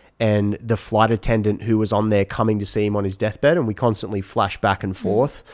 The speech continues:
Speaker 1: and of how the story's been told. And then towards the end of the film, when you're on your deathbed, there's a, again, uh, the theme of the unraveling. That's kind of what I guess our writing styles are. But yeah, you sort of get an idea.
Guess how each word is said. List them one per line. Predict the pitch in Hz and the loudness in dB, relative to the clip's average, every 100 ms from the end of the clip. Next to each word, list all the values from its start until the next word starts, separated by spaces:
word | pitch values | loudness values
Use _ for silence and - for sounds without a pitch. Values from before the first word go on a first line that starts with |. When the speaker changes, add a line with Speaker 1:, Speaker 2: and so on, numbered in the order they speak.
| - - | -20 -6
Speaker 1:
and | 113 101 - | -4 -2 -2
of | 110 | -4
how | 95 95 | 0 -2
the | 92 | -2
story's | - 104 98 95 | -2 0 0 -2
been | 98 | -4
told. | 110 113 127 | 2 4 4
And | 110 | 2
then | 101 | -2
towards | - 107 110 98 | 0 2 2 2
the | 107 | 0
end | 104 | 0
of | 98 | -2
the | 92 | -2
film, | - 107 101 95 - - - | 0 2 2 -2 -10 -20 -6
when | 113 107 | -2 0
you're | 104 | 0
on | 101 | 0
your | |
deathbed, | 95 101 - 98 92 | 0 -2 0 -4 -2
there's | 95 101 | -4 -4
a, | 90 - - | -8 -12 -10
again, | 98 101 87 90 | -2 0 0 -4
uh, | 113 - _ | -6 -6 _
the | 123 113 110 104 | -16 -6 -2 -2
theme | - 135 127 | 6 8 8
of | 107 | 4
the | 113 | 4
unraveling. | 110 101 98 101 101 101 | 4 2 0 0 -2 -4
That's | 104 - | -4 -4
kind | - 104 | -4 -2
of | 101 - _ 110 | -4 -10 _ -14
what | 127 117 - _ _ | -4 -4 -4 _ _
I | 107 | -4
guess | 104 107 - - | 0 -2 -2 -4
our | 107 | -2
writing | 98 101 104 | 2 2 2
styles | 101 110 101 107 | 0 0 2 2
are. | 117 | 2
But | 117 - - - - - | 2 -2 -8 -20 -8 2
yeah, | 104 - | 2 2
you | 139 123 | 2 2
sort | - 147 | 8 8
of | 117 | 10
get | 135 120 | 8 8
an | 120 | 8
idea. | 113 107 120 120 117 113 | 6 6 6 8 8 4